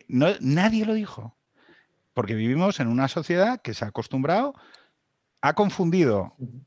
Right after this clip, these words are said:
ha confundido, y Diego, eh, este me parece un apunte que me gustaría hablar con Armando y con Paris y con Antonio, ha confundido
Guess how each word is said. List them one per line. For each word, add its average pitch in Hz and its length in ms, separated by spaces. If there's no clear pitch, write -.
ha 143 140
confundido, 151 800
y 120 340
Diego, 143 360
eh, - 200
este 143 240
me 185 100
parece 170 200
un 185 80
apunte 185 360
que 160 100
me 135 80
gustaría 127 360
hablar 151 180
con 135 120
Armando 175 380
y 165 40
con 143 200
Paris 175 280
y - 20
con 123 160
Antonio, 107 380
ha 220 160
confundido 110 760